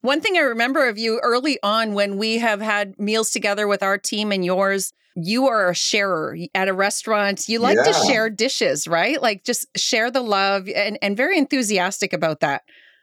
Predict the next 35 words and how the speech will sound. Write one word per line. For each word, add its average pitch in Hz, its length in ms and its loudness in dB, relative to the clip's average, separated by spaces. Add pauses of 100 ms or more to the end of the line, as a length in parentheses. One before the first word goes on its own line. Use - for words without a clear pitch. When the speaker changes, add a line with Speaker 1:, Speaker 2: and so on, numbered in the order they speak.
(280)
Speaker 2:
You 123 160 2
know, 180 380 4
I 143 120 0
mean, 151 240 4
look, 196 260 6 (100)
if 123 160 -6
we're 190 60 2
going 226 260 6
to 180 100 2
a 131 60 4
restaurant, 123 640 2 (220)
we 175 180 4
can 233 140 2 (100)
all 165 400 6
win 165 300 6 (120)
Speaker 1:
<laughs> - 140 -4
Speaker 2:
if 117 100 -8
we 143 120 2
just 165 340 0
order 156 300 2
different 147 420 0
things, 214 300 4 (240)
<laughs> - 240 0
right? 202 220 2
I 185 180 0
mean, 170 160 4
why, 180 140 4 (480)
why 160 280 2
not 208 300 4
take 185 200 0
advantage 175 440 2
of 123 80 0
that? 92 280 -4
That 139 200 0
seems, 160 340 -2